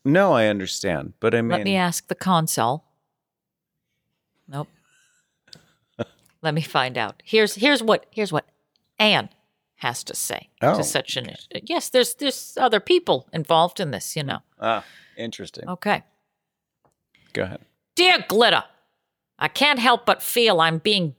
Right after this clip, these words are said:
Speaker 2: baited to talk about my distaste for this overhyped, undertalented Q-level pop star who has more filler than a
Speaker 1: Oh.
Speaker 2: child uses when they visit the Build-A-Bear workshop.
Speaker 1: Mm.
Speaker 2: But that's just my suspicion.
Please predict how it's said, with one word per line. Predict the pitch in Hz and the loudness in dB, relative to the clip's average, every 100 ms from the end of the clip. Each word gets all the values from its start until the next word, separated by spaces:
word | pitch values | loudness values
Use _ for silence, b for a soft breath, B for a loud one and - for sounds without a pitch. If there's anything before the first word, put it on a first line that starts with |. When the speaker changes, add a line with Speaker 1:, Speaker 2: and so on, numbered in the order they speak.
| - | 0
Speaker 2:
baited | 302 311 170 135 | 2 4 2 0
to | 165 | -2
talk | - 185 - | 2 2 2
about | 175 160 170 | 2 2 2
my | 160 | 0
distaste | 160 190 170 - - 294 - - | 0 -2 -4 -2 0 0 0 -2
for | - | 0
this | 165 147 - - | 0 0 0 4
overhyped, | 262 311 196 147 151 127 - - | 6 6 2 2 2 2 0 -2
undertalented | 202 190 185 180 - 185 156 160 156 170 - | 0 2 4 2 2 0 2 0 -2 -4 -4
Q-level | - 311 330 311 240 214 190 | -4 2 2 4 4 2 -2
pop | - 285 277 | 4 4 4
star | - - 180 143 147 | 0 0 4 4 4
who | 196 185 | 2 4
has | 196 165 | 2 2
more | 247 311 | 4 4
filler | - 269 233 220 | 4 2 4 4
than | 196 - | 2 0
a | |
Speaker 1:
Oh. | |
Speaker 2:
child | - 269 262 277 196 | 2 4 4 4 2
uses | 180 170 190 175 127 | 0 2 2 0 2
when | 185 170 | 2 4
they | 165 | 2
visit | 131 190 190 202 | 2 2 2 2
the | 196 | 0
Build-A-Bear | 143 175 170 180 - 156 165 | 2 2 4 2 2 4 4
workshop. | 139 165 - - 156 - - _ _ _ _ | 4 2 2 2 2 0 -4 _ _ _ _
Speaker 1:
Mm. | 85 78 151 - | -12 -10 -8 -4
Speaker 2:
But | 247 | 0
that's | 320 311 - | 2 2 2
just | 277 - | 0 2
my | 220 | 2
suspicion. | 185 156 - - 139 - | 2 -2 -2 -2 -2 -4